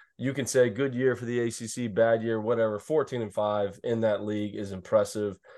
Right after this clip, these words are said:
They're tied with Miami and Virginia for the best record. So, um, I love Memphis. I, I'm not trying to pick over them, but I think, uh, Pittsburgh is the team that I trust the most in terms of those three teams.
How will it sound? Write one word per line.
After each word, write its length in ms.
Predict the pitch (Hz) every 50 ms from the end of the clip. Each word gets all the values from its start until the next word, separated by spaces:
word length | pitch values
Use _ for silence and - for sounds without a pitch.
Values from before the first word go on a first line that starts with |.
| - - _ _
They're 220 | - 127 135 131
tied 380 | 131 - - 117 117 117 113 107
with 160 | 107 104 -
Miami 580 | 104 104 104 104 104 110 113 113 113 110 113 -
and 220 | 110 113 113 110
Virginia 400 | 104 101 98 110 110 110 110 104
for 100 | - -
the 100 | 101 95
best 360 | 87 87 110 107 101 - -
record. 480 | 110 110 104 101 - 107 104 98 92 -
So, 400 | - - 113 107 104 101 95 - _ _ _ _ _ _ _ -
um, 440 | 117 110 107 104 101 101 98 98
I 80 | 92 113
love 340 | 117 123 135 135 135 117 107 - -
Memphis. 600 | 156 131 135 135 117 - 131 123 117 - - - -
I, 100 | 110 110
I'm 160 | 104 104 113 113
not 180 | 120 117 107
trying 200 | - - 120 120
to 60 | 117
pick 300 | 104 - - 123 117 - _ -
over 300 | 123 117 113 113 113 107
them, 280 | 110 113 113 107 107
but 120 | 98 110 107
I 100 | 107 107
think, 300 | - - 120 113 104 - _ _ _ - - - - _ _ -
uh, 200 | - 98 101 98
Pittsburgh 600 | - - - 143 135 - - 127 120 120 113 107
is 140 | 107 101 95
the 80 | 98
team 320 | 92 - - 110 110 107 104
that 80 | 101
I 100 | 104 104
trust 380 | 104 - - 117 110 101 - -
the 60 | 101
most 420 | 101 101 101 101 98 95 - - -
in 80 | 95
terms 240 | 90 - 98 95 92
of 60 | 95 85
those 200 | - - 90 -
three 200 | - 82 90 87
teams. 380 | - - 67 62 _ - _